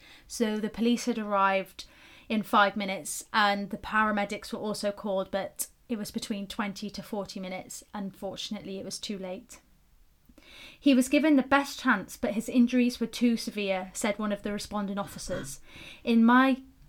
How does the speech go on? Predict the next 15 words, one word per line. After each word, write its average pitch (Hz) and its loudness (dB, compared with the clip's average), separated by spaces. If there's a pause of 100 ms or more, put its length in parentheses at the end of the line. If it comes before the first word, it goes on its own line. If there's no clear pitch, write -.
years 254 8
of 247 -2
police 247 6
service, 226 2
there's 208 0
no 240 6
doubt 208 4
about 196 2
it, 190 0
it 226 -4
was 214 -4
the 214 -6
most 214 0
distressing 226 -2
incident 214 -2